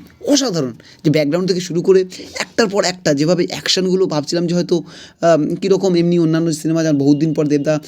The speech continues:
কমার্শিয়াল সিনেমায় ফিরছে, সেভাবে কি পারবেন, সেটা দেখতে চাইছিলাম।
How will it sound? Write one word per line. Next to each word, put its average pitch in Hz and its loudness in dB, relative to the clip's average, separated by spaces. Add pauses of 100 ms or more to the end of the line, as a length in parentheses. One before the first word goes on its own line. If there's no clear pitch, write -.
(220)
কমার্শিয়াল 156 4
সিনেমায় 151 4
ফিরছে, 156 2
সেভাবে 147 2
কি 151 -2 (100)
পারবেন, 147 0 (420)
সেটা 156 0
দেখতে 160 -4
চাইছিলাম। 139 2